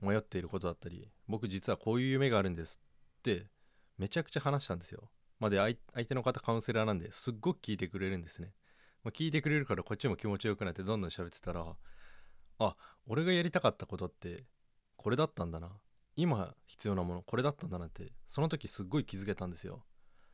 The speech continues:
もうこの二点が僕にとってのなんだろう、ターニングポイントっていうか、会話ってすげえってなったきっかけで、まあ、そこから本当、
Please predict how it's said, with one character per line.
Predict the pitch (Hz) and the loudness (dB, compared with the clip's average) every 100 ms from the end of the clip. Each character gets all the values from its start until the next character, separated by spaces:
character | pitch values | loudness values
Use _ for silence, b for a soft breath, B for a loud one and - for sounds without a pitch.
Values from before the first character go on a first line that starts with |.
| - - _ _ _ _ | -20 -20 _ _ _ _
も | 120 | -4
う | |
こ | - | 0
の | 175 | 4
二 | 202 | 4
点 | 180 202 | 4 4
が | 107 | 2
僕 | 101 113 | 2 0
に | 104 | 0
と | 95 | -2
っ | |
て | - | -2
の | 90 | -4
な | 85 | -2
ん | 90 | -4
だ | 107 | -4
ろ | - | -6
う、 | - | -2
タ | 113 | 2
ー | |
ニ | 127 | 2
ン | 127 | 2
グ | 120 | 2
ポ | 127 | 2
イ | |
ン | |
ト | 92 | 2
っ | 82 | -4
て | 92 | -10
い | |
う | |
か、 | - - - - - _ _ _ _ | -12 -14 -16 -20 -20 _ _ _ _
会 | - 120 | 0 4
話 | 135 | 4
っ | 131 | 2
て | 92 | -2
す | - | -2
げ | 92 | 0
え | 98 | -2
っ | - _ _ _ | -2 _ _ _
て | 107 | 0
な | 101 | 0
っ | |
た | - | 0
き | 87 | -8
っ | - | -8
か | 95 | -8
け | 101 | -4
で、 | 101 92 98 _ _ _ _ _ _ _ _ _ _ - | -2 -4 -6 _ _ _ _ _ _ _ _ _ _ -6
ま | |
あ、 | |
そ | 110 165 | -4 -2
こ | 175 | 0
か | 185 | 2
ら | 175 | 4
本 | 160 147 | 2 2
当、 | 143 123 | 0 0